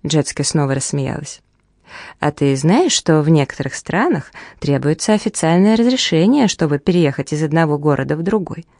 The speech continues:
Энн это совсем не понравилось. "Таким образом контролируется поток населения", — сказала Джетски. "Без этого никакого тебе градостроительства". "Я в ужасе", — сказала Энн.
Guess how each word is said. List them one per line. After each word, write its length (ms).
Энн 240
это 160
совсем 420
не 100
понравилось. 720
"Таким 400
образом 420
контролируется 760
поток 380
населения", — 600
сказала 440
Джетски. 460
"Без 160
этого 340
никакого 540
тебе 260
градостроительства". 1120
"Я 340
в 100
ужасе", — 400
сказала 440
Энн. 200